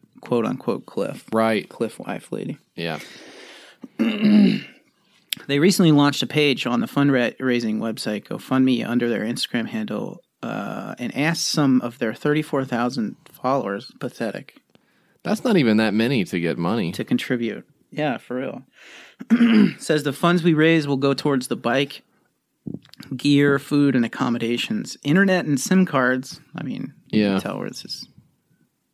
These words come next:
Speaker 1: the gist of this or whatever. But people are, like, yelling at them.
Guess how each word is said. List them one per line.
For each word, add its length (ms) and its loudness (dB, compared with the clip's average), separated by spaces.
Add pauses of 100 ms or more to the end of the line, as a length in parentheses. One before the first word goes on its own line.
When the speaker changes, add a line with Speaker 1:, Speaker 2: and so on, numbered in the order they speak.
Speaker 1:
the 100 -20
gist 320 -12
of 80 -12
this 280 -14
or 60 -12
whatever. 340 -14 (1600)
But 140 -4
people 260 0
are, 160 0
like, 180 -6
yelling 380 -4
at 120 -12
them. 300 -8